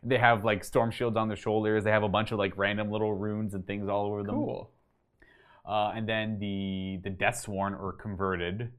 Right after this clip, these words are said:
Speaker 1: before the, like, I literally finished building them all, and then Forge World released, "Here are the new Deathsworn models we just released." Awesome. They looked really
Speaker 2: Thanks.
Speaker 1: cool too, so that's what I'm mostly disappointed about. Anyways,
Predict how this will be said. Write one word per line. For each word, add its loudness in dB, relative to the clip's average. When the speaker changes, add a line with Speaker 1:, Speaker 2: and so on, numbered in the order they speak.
Speaker 1:
before -4
the, -6
like, -6
I 2
literally 0
finished -2
building 0
them -2
all, 0
and -2
then 0
Forge -2
World -2
released, -4
"Here 8
are 12
the 6
new 6
Deathsworn 2
models 4
we -2
just -2
released." -4
Awesome. 2
They 10
looked 6
really 4
Speaker 2:
Thanks. -4
Speaker 1:
cool 8
too, -2
so -4
that's 2
what 2
I'm -2
mostly -4
disappointed -10
about. -12
Anyways, 2